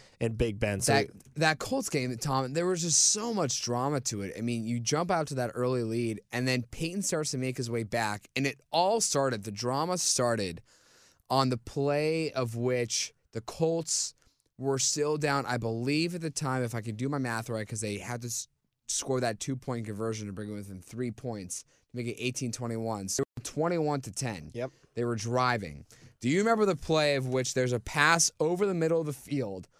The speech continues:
Speaker 2: Troy Polamalu defends it, or Troy Polamalu intercepts the ball, falls down, comes up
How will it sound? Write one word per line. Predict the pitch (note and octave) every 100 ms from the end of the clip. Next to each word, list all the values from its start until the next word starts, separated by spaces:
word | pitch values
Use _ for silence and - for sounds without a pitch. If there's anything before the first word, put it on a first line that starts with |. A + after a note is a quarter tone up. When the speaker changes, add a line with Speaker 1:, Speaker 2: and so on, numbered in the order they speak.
| - _ _ _
Speaker 2:
Troy | - D#3+ F3+
Polamalu | F3 F3+ F#3+ F3+ D#3 D#3+ D#3+
defends | D3+ - C3 A2+
it, | A2+ -
or | - F#3
Troy | D3+ G#3+
Polamalu | G3 G3+ F#3 F3+ E3+ D#3+ -
intercepts | F3 G#3+ - F#3 F3
the | -
ball, | D#3+ C3 G2+ F#2+ - _ _ _ _ _ _
falls | - - E3+ F#3+ F#3+
down, | C#3 D#3 C3 A#2+ A2+ A#2 _ _ _ _ -
comes | F3 G3+ G#3 D3+
up | D3+ A2+